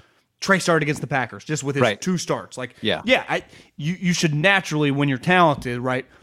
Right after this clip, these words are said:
Speaker 1: think about all the players on the Niners, beside, like, Bosa, who just immediately was great. Kittle w-,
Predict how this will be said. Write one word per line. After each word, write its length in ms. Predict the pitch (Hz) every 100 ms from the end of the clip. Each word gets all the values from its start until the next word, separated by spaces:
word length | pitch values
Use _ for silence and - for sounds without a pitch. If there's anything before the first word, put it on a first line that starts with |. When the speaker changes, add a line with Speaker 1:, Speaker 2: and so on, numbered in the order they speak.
| -
Speaker 1:
think 180 | 220
about 400 | 175 156 143 - -
all 160 | 170
the 80 | 170
players 300 | 156 180 175
on 80 | 170
the 80 | 165
Niners, 340 | 202 160 90
beside, 300 | - 160 151
like, 140 | 135 - _
Bosa, 320 | 160 165 120
who 80 | 101
just 180 | 120 120
immediately 440 | 127 143 139 127
was 120 | 123 113
great. 280 | 135 107 - _ -
Kittle 300 | 269 233 - _ -
w-, 200 | 156 175